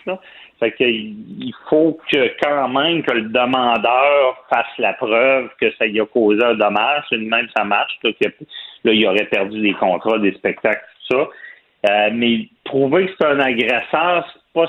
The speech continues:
sûr qu'il y a tant besoin. C'est plus de dire, celui qui a publié ça, euh, oui, il va essayer de dire qu'il y a plus de chances que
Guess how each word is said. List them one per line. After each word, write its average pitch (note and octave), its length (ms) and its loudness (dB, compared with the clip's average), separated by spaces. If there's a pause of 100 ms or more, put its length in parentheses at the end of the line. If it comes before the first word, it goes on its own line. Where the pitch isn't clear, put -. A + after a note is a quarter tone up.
(120)
sûr A#3+ 260 -4
qu'il C#3+ 120 2
y - 20 2
a G#2+ 40 -2 (200)
tant F3+ 240 0
besoin. B2+ 320 0 (400)
C'est D3+ 100 2
plus A3 280 2
de D#3 220 2
dire, D3 800 2
celui E3 300 0
qui - 80 0
a D3+ 60 -2
publié C3+ 580 2 (100)
ça, E3+ 300 2 (640)
euh, A2+ 540 2
oui, C3+ 320 0
il D3+ 60 0
va C3+ 120 2
essayer C#3+ 300 0
de B2+ 80 -6
dire C#3 340 2
qu'il A#2+ 100 0
y A#2 40 4
a A2 40 0
plus C3+ 240 0
de A#2 140 2 (100)
chances C3+ 240 -2
que B2 100 0